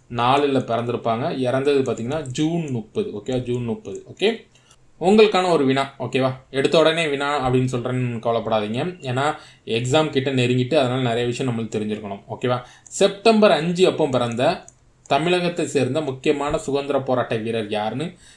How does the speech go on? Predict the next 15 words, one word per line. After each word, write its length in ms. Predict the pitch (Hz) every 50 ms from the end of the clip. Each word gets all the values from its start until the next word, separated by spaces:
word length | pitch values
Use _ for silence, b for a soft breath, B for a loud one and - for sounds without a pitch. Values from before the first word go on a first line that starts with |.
| b b -
தெரிஞ்சிருந்துன்னா, 680 | - 151 156 170 175 165 160 143 139 131 131 143 170 180
மறக்காம 400 | 131 123 123 123 131 123 123 123
கமெண்ட் 280 | 117 120 113 117 117 113
பண்ணுங்க. 260 | 113 113 117 131 151
ஏன்னு 240 | 156 143 135 139 147
பார்த்தீங்கன்னா, 360 | 147 170 175 131 139 156 160
இந்த 140 | 151 135 127
டேட் 260 | 127 135 139 143 139
ரிலேட்டடா, 480 | 127 127 123 120 127 123 123 139 139 - B B B B B B B B
ஆ, 180 | 117 117 117 -
கரண்ட் 280 | - 127 127 135 139 151
அஃபேர்ஸ் 260 | 147 156 139 131 -
கூட 180 | - 131 131
இருக்கு. 440 | 131 113 110 120 107 120 147 175 -
அதனால, 560 | - 127 127 123 117 113 135 165 202 196 -